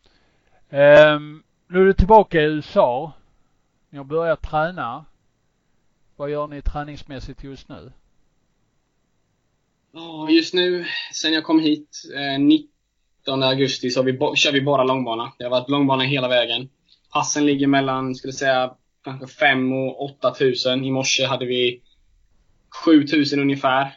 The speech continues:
Speaker 2: Mycket fart. Ehm, det är inte mycket återhämtning, utan den återhämtningen vi får är onsdag eftermiddag, lördag eftermiddag och söndag. Egentligen det är då man får liksom se till att återhämta sig.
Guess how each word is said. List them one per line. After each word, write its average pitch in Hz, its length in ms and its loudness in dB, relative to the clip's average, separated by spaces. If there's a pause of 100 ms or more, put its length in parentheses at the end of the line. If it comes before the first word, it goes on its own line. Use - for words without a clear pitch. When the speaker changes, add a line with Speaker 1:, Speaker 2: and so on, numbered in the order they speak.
(100)
Speaker 2:
Mycket 139 640 -2
fart. 139 640 -2 (180)
Ehm, 117 640 -8 (460)
det - 80 -6
är 139 40 2
inte 135 180 0
mycket 139 180 2
återhämtning, 127 640 0
utan 123 340 -4
den 131 160 0
återhämtningen 123 520 -6
vi 120 60 -18
får 123 220 -2
är 127 120 2
onsdag 123 320 -2
eftermiddag, 117 680 -4
lördag 113 560 2
eftermiddag 113 600 -4
och - 240 -10 (220)
söndag. 110 520 2
Egentligen 117 380 -2
det 120 60 2
är - 20 4
då 123 100 4
man 110 200 2
får 120 120 2
liksom 110 240 2
se 113 80 -4
till 117 180 0
att 113 60 6
återhämta 113 380 0
sig. 113 280 -2